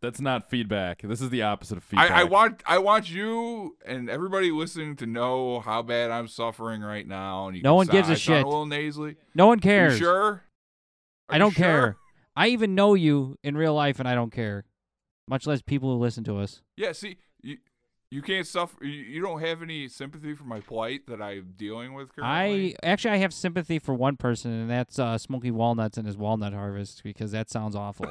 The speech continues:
Speaker 2: <laughs> What is the, is this walnut harvest? I, I don't know when the walnut harvest comes.
Speaker 3: Oh, it's
Speaker 1: Walnut harvest sounds like a really dumb, like, get-together for hippies.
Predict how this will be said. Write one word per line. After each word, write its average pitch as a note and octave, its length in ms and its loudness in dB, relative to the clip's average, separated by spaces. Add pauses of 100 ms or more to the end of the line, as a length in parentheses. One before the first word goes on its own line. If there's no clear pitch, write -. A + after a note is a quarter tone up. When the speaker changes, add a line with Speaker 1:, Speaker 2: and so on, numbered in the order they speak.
Speaker 2:
<laughs> - 40 -20 (680)
What F#3+ 220 -2
is A#3+ 160 -4
the, D#3 200 -2 (340)
is E3+ 180 -2
this A#3 160 -4
walnut D3+ 440 0
harvest? C3 440 -4
I, C#3+ 120 0
I D#3 220 0
don't E3 140 -4
know D#3+ 120 0
when D3+ 120 -2
the C3 60 -6
walnut B2 400 -4
harvest A#2+ 400 -8
comes. G#2 520 -12 (380)
Speaker 3:
Oh, C#3+ 200 2
it's - 500 -4
Speaker 1:
Walnut F3+ 320 0
harvest G3+ 340 2
sounds E3+ 220 -2
like E3 80 -2
a B2+ 60 2
really B2 320 0
dumb, A2 440 -2
like, F#2 260 -4
get-together G2 520 -4
for F2+ 160 -8
hippies. F2+ 580 -8